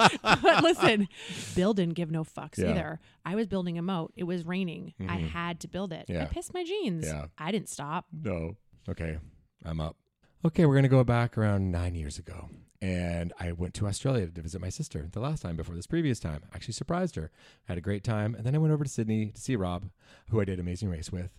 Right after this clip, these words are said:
Speaker 2: And, um, we had just done the show, like, I wanna say six months prior or whatever. I'd been on T V that summer. This is just a, you know, a few weeks later. And we go and we're with all these really,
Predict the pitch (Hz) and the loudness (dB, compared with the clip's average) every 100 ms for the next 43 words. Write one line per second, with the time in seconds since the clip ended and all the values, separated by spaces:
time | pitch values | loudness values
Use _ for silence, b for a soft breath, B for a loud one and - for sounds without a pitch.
0 | - 101 101 95 92 92 90 90 101 98 | -12 -6 -4 -4 -4 -4 -4 -4 -2 -2
1 | 92 107 - - 87 85 - 82 85 76 | 0 -4 -4 -6 -6 -6 -6 -6 -8 -10
2 | 71 - - 90 82 80 80 - 101 - | -16 -20 -12 -8 -8 -8 -12 -10 -8 -4
3 | 90 - 87 90 110 139 139 147 92 82 | -6 -6 -8 -4 0 0 0 0 0 0
4 | 87 82 80 87 87 82 - 87 123 104 | -2 -2 -6 -6 -6 -6 -6 -4 -4 -6
5 | 90 92 - 87 98 82 - 90 95 156 | -10 -10 -10 -8 -8 -8 -6 -6 -4 -2
6 | 160 82 B B B B 135 156 160 147 | -2 -2 B B B B -2 2 4 4
7 | 160 139 139 135 123 110 95 - - 95 | 4 4 6 6 4 4 4 0 -4 -4
8 | 110 80 73 78 78 80 98 | -4 -6 -6 -4 -2 -2 -2